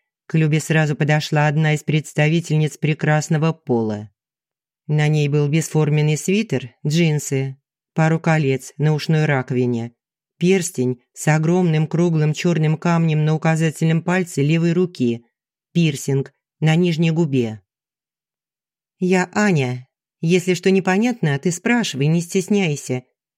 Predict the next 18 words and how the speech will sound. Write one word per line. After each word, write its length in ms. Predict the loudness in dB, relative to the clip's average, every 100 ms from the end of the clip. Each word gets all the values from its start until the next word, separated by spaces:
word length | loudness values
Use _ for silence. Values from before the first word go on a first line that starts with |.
| -2
Нам 180 | 2 2
очень 240 | 0 0
важно, 380 | 0 0 0 -2
чтобы 240 | 0 -2
все 260 | -2 -2 -2
всё 240 | 0 -2
понимали, 640 | 2 2 2 2 0 -2 -6 _ _ _ -2
иначе 420 | 2 2 0 0
мы 100 | 2
не 120 | 0
сможем 400 | 0 0 0 0
двигаться 500 | 2 2 0 0 0
дальше. 520 | 2 0 -2 -4 -6 -8 _ _ _ _
Не 180 | 0 2
бойся 400 | 2 2 0 -4
показаться 560 | 0 0 2 0 0
глупой. 580 | 0 2 2 0 -2 -4 _ _ _ _ -4
Демьян", 720 | 0 2 4 2 0 -4 -8